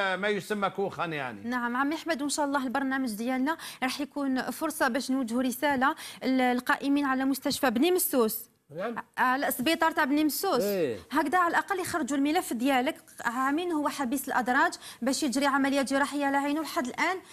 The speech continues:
Speaker 2: ما
Speaker 3: لا،
Speaker 2: تحركوش.
Speaker 3: أنا دوك كيف، كيف قال تجيب لنا النمرو، النمرو تاع التليفون تاعو.
Speaker 2: أها.
Speaker 3: وأنا واش لو كان غلطة.
Speaker 2: نعم.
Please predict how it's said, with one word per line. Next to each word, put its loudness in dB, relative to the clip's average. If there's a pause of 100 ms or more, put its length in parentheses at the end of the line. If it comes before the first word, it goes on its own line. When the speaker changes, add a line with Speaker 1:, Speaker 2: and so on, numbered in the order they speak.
(120)
Speaker 2:
ما 2
Speaker 3:
لا، 4
Speaker 2:
تحركوش. 0
Speaker 3:
أنا 4
دوك 0
كيف، 0
كيف 4 (760)
قال 6
تجيب 4
لنا 4
النمرو، 2
النمرو 4
تاع 2
التليفون 2
تاعو. 0 (300)
Speaker 2:
أها. -4
Speaker 3:
وأنا 6
واش 4
لو 2
كان 2
غلطة. 2 (100)
Speaker 2:
نعم. -10